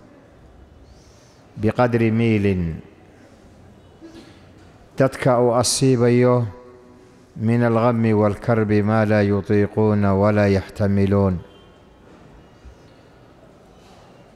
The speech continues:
Wax aynan awoodi karayn, oo aynan qaadi karayn, aynan xambaari karayn, oon loo sabri karin, baa dadka gaadhaya.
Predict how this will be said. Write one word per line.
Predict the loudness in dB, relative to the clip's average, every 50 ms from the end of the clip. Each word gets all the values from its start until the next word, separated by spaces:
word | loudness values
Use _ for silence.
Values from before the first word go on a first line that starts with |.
| -20 -6 -2
Wax | 0 0 0 0 -2
aynan | 0 0 0 0 0 0 0 0 0 0 -2 -2 -6 -8 -14 -20 -20 -20 _ -20 -20 -20 -20 -20 -10 -4
awoodi | -2 0 2 2 4 2 2 2 0 -2 -2
karayn, | -2 -2 0 2 2 2 2 2 0 -2 -2 -6 -10 -16 -20 -20 -20 -20 _ -20 -20 -20 -20 _ _ _ _ _ _ -20 _ _ _ _ _ _ _ _ _ _ _
oo | -4 -2
aynan | -2 0 0 -2 -4 -2
qaadi | 0 2 2 2 2 0 -2
karayn, | 0 -2 0 0 2 0 0
aynan | 0 -2 -2 -4 -4 -4
xambaari | -2 0 2 2 2 2 0 -2
karayn, | -2 -2 0 0 0 0 0
oon | 0 0 2
loo | 0 0
sabri | 0 -2 -4 -4 -2 -2 -4
karin, | -4 -4 -2 -2 0 0 0 -2 -4 -6 -10 -16 -20 -20 -20 -20 -20 -20 -20 -20 -20 _ _ _ _ _ -4
baa | -2 0 0 2
dadka | 0 -2 -2 -2 -4 -4 -2
gaadhaya. | 0 0 0 2 2 2 0 0 0 -2 -4